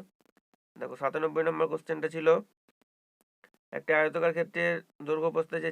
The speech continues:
চার সেন্টিমিটার বড় এবং ক্ষেত্রফল এক সেন্টিমিটার স্কয়ার, এখন এর দৈর্ঘ্য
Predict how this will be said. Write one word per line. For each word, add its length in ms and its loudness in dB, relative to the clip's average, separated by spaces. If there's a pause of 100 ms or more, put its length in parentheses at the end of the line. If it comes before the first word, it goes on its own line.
চার 180 2
সেন্টিমিটার 480 0
বড় 200 6
এবং 160 0
ক্ষেত্রফল 380 0 (140)
এক 80 -14 (720)
সেন্টিমিটার 460 -2
স্কয়ার, 300 2 (680)
এখন 240 4 (500)
এর 160 -6
দৈর্ঘ্য 340 0